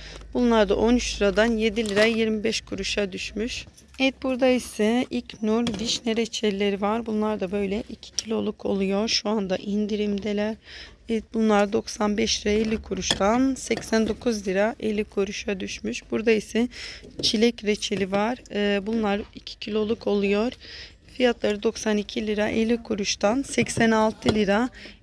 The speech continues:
elli kuruşa düşmüş arkadaşlar. Evet, burada ise kuru kahveci Mehmet Efendi kahveleri de indirimde.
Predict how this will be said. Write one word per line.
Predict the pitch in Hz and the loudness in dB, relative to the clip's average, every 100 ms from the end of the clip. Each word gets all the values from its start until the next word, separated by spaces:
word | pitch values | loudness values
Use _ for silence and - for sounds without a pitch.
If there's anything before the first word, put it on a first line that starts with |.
| - | -4
elli | 226 220 | -2 0
kuruşa | - 233 214 - 220 | -2 -4 -4 0 -2
düşmüş | 202 - 208 202 214 | -2 -6 -4 -2 0
arkadaşlar. | 208 - 196 196 - 226 247 - - - | 0 -2 -2 -2 0 -2 -4 -10 -20 -4
Evet, | 247 233 | -2 2
burada | 247 233 | 2 4
ise | 233 - 254 | 2 2 -2
kuru | - 254 262 | 0 -2 -2
kahveci | - 247 240 226 214 | 0 0 2 -2 0
Mehmet | 247 226 233 247 | 0 2 0 0
Efendi | 233 226 220 208 220 | -2 0 0 0 -2
kahveleri | - 233 214 220 226 214 | 2 2 4 2 4 2
de | 220 226 | 0 2
indirimde. | 226 220 226 226 220 233 240 | 2 2 0 0 2 2 0